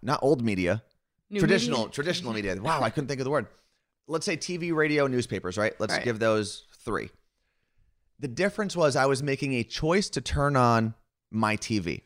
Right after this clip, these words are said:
Speaker 2: Mm-hmm.
Speaker 1: I was making a choice to, to tell Nielsen, which it does ratings now for radio and T V, but used to just be T V, um,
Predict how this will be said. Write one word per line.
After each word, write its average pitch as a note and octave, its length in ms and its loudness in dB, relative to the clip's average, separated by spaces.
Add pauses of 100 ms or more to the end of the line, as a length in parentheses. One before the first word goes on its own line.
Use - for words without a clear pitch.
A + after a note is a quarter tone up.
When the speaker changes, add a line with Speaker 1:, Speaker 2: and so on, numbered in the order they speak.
(140)
Speaker 2:
Mm-hmm. F3+ 240 -20 (220)
Speaker 1:
I B2 120 0
was C#3 220 0
making C#3 340 -4
a B2 120 -2
choice F3 460 -2
to, C3 400 0
to A#2+ 320 -2 (240)
tell D#3 240 -4
Nielsen, C#3+ 580 -4
which G#2 180 -6
it A2 160 -8
does A2+ 220 -4
ratings A2+ 400 -4
now A2+ 220 0
for A2 160 -6
radio G#2+ 320 0
and A2+ 100 -2
T G#2+ 140 -6
V, G2+ 100 -2
but F2+ 140 -6
used G#2+ 160 -6
to F#2+ 60 -12
just G2+ 160 -6
be G2+ 100 -4
T G#2 140 -8
V, F#2 200 -6 (400)
um, G#2+ 260 -6